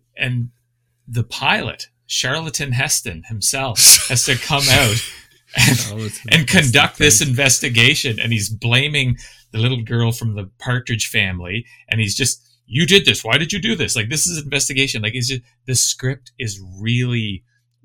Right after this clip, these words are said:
Speaker 1: weak and poorly thought through. Um, there's a bizarre level of racism in it, which we'll probably get to. Um, but I just feel
Speaker 2: I'm not sure this
Speaker 1: nothing
Speaker 2: level
Speaker 1: really
Speaker 2: of rasi-,
Speaker 1: works.
Speaker 2: racism is bizarre. I think it's, let's just say,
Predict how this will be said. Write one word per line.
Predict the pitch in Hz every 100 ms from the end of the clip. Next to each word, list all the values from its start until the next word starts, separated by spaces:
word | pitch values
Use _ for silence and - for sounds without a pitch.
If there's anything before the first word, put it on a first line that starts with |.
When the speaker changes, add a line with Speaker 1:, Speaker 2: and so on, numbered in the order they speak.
| 98 101
Speaker 1:
weak | 113 123
and | - -
poorly | 113 110 117
thought | - 104 92 -
through. | - 101 95 131 - _ _ _ -
Um, | 113 104 98 92 92 _ -
there's | 110 104
a | - -
bizarre | 110 - - 92 110 120 143 139 110 98 - -
level | 107 113 107
of | 95 90
racism | 92 117 - 104 95 90
in | 87
it, | 85 -
which | 87 - - - _ _ _ 107
we'll | 92
probably | - 95 92 92
get | 90 90 -
to. | 95 104 _ - _ -
Um, | 95 95 98
but | 123
I | 123
just | 117 190 -
feel | - 143 135 -
Speaker 2:
I'm | -
not | -
sure | 113 127
this | 113
Speaker 1:
nothing | 107 117
Speaker 2:
level | 113 113
Speaker 1:
really | 107 104
Speaker 2:
of |
rasi-, | 107 104 107 - 110
Speaker 1:
works. | 120 107 107
Speaker 2:
racism | 101
is | 107 104
bizarre. | 101 92 101 92 - 101 -
I | 104
think | 113 113
it's, | 107 - - - - _ _
let's | 101 95
just | 110 -
say, | 104